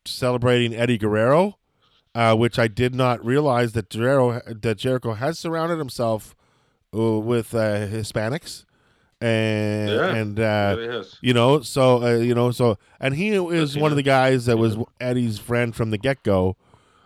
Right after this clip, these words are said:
Speaker 2: Yeah, they,
Speaker 1: Uh,
Speaker 2: they've been working together forever.
Speaker 1: Forever, forever. So, you know, to see him win with these guys and then do all the tributes to Eddie Guerrero,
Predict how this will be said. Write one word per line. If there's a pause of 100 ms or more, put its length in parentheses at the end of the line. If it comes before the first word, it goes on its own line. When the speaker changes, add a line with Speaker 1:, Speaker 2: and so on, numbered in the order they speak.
(120)
Speaker 2:
Yeah,
they,
Speaker 1:
Uh,
Speaker 2:
they've
been
working
together
forever. (140)
Speaker 1:
Forever,
forever. (380)
So,
you
know,
to
see
him (320)
win
with
these
guys (340)
and
then
do
all
the
tributes
to
Eddie
Guerrero,